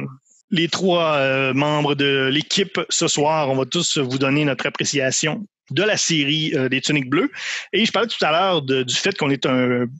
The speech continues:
un projet de la chaire de recherche, euh, de l'uni-, en études tintinoludiques de l'Université, euh, du Québec à Beauceville. Eh bien, comment on fait pour, euh, rendre ça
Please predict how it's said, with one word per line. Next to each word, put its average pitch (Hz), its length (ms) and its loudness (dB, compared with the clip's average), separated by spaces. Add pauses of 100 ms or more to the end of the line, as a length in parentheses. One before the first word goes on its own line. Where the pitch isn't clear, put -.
(360)
un 156 140 0
projet 156 560 0
de 139 80 0
la 127 140 0
chaire 143 240 0
de 135 60 0
recherche, 131 560 0
euh, 131 140 -2 (280)
de 135 120 0
l'uni-, 135 320 2
en 127 500 -2
études 208 400 2
tintinoludiques 180 680 0
de 156 80 0
l'Université, 143 640 0 (120)
euh, 127 400 2
du 120 140 -4
Québec 160 340 0
à 170 80 0
Beauceville. 160 640 2 (340)
Eh 143 60 -4
bien, 139 180 0
comment 175 420 2
on 147 120 2
fait 175 320 0
pour, 139 300 0
euh, 127 800 2
rendre 143 280 0
ça 165 320 0